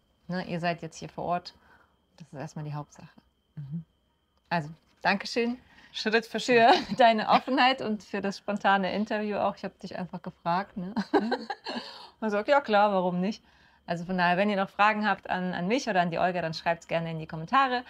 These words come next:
Speaker 1: Ansonsten Dankeschön fürs Zuschauen. Wir sehen uns wie immer nächste Woche. Und ja, wir machen jetzt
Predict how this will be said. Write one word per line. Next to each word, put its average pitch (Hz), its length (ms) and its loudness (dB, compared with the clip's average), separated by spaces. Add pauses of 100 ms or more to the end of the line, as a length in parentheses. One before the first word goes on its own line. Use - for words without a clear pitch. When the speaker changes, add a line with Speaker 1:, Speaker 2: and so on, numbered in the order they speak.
(280)
Speaker 1:
Ansonsten 185 600 -2
Dankeschön 190 720 -2 (100)
fürs 196 160 -8
Zuschauen. 262 500 2
Wir 220 160 0
sehen 196 260 -2
uns 185 180 -8
wie 175 80 -6
immer 170 200 -6
nächste 254 440 0
Woche. 226 380 2 (500)
Und 175 440 -2 (120)
ja, 151 280 -6
wir 170 260 -4
machen 160 340 -10
jetzt - 320 -14